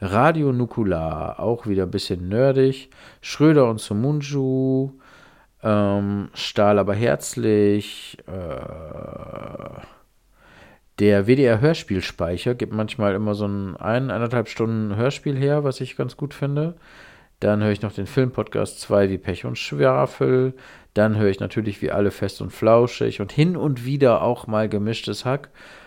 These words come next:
Wobei ich echt sagen muss, dass Tommy Schmidt, aber das habe ich, glaube ich, auch schon mal gesagt, mich echt immer ein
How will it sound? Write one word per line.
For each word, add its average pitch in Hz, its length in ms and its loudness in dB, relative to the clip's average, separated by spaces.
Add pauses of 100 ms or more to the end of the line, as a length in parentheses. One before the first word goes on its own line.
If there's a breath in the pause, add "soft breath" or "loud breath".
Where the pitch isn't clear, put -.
(140 loud breath)
Wobei 113 200 -2
ich 131 100 -4
echt 131 180 -8
sagen 131 300 0
muss, 139 360 -4 (800 loud breath)
dass 123 360 0
Tommy 135 260 -2
Schmidt, 139 340 0
aber 101 80 2
das 104 120 -2
habe 110 100 2
ich, 98 60 -4
glaube 87 140 0
ich, 78 60 0
auch 90 60 -2
schon - 120 -10
mal 80 120 -6
gesagt, 82 360 -8 (120)
mich 98 320 -10
echt - 420 -8
immer 113 220 -2
ein 95 80 -8